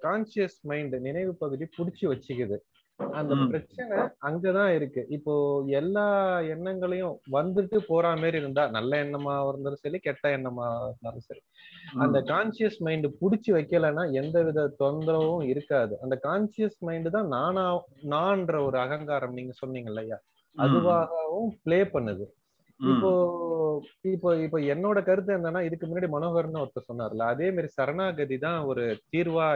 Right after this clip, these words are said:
Speaker 1: இருக்கும்னு நான் நினைக்கிறேன். But,
Speaker 2: ம்.
Speaker 1: ஆ, இது ஒரு புரிதல் மூலியமா தான் கொண்டு வர முடியும்னு, இப்போ இது வந்து force பண்ணி எல்லாம் கொண்டு வர முடியாது. இது ஒரு
Speaker 2: ம்.
Speaker 1: புரிதல், அந்த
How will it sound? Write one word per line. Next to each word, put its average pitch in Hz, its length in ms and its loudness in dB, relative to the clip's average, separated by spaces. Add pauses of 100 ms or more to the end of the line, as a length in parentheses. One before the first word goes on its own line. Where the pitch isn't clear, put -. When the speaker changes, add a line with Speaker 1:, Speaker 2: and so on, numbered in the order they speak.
Speaker 1:
இருக்கும்னு 156 500 -2
நான் 120 380 -6
நினைக்கிறேன். 127 500 -6 (340)
But, 208 240 4
Speaker 2:
ம். 123 240 2
Speaker 1:
ஆ, 156 80 0 (400)
இது 214 220 4
ஒரு 190 160 8 (260)
புரிதல் 247 400 6
மூலியமா 196 500 6
தான் 196 160 4
கொண்டு 170 260 4 (320)
வர 127 180 4
முடியும்னு, 135 600 -2 (540)
இப்போ 147 260 2
இது 156 100 2
வந்து 185 260 4
force 220 320 4
பண்ணி 170 180 2
எல்லாம் 165 200 0
கொண்டு 156 200 -2
வர 143 140 2
முடியாது. 113 480 -2 (360)
இது 180 160 4
ஒரு 170 180 6
Speaker 2:
ம். 147 100 -2
Speaker 1:
புரிதல், 220 340 2
அந்த 156 160 -2